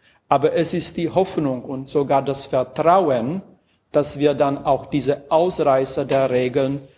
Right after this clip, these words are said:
in der Zukunft re-, äh, beeinflussen können. Und sicher mit, äh, großer Trauer denken wir an diejenigen in unserer Gemeinde, die, äh,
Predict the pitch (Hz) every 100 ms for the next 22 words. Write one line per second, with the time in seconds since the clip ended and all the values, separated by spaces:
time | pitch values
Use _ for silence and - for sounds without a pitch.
0 | _ _ _ - 156 165 160 160 - 151
1 | 135 147 139 147 - - _ _ _ _
2 | _ - 147 156 - 139 139 - - 156
3 | 147 139 143 - 139 120 131 120 120 127
4 | - _ _ _ _ _ 147 135 127 151
5 | 156 147 143 139 151 139 127 143 147 -
6 | 143 - 147 185 147 135 139 123 143 151
7 | 147 131 135 131 123 147 170 151 139 131
8 | 143 139 - _ - 160 165 - 151 139
9 | 143 139 131 143 131 123 127 131 135 135
10 | - - - _ 147 139 147 - 160 139
11 | 143